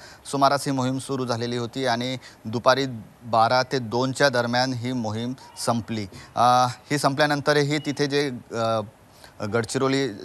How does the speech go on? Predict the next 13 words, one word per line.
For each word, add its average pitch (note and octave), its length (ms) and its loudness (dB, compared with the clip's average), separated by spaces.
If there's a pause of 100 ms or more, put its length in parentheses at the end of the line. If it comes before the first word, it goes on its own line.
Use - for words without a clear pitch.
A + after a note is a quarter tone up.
(300)
अ, A2+ 460 2
चे A#2+ 100 -4
जे B2 360 0
नक्षलवादी B2 520 0
होते, A#2 200 -2
तिथे A#2 260 -6
जे, A#2+ 140 -4
अ, E2+ 140 -2
दुरून A2+ 500 -2
आलेले A#2+ 220 0
होते, A#2+ 140 -4
काही A#2+ 180 -4
तेलंगणाचे B2+ 760 -2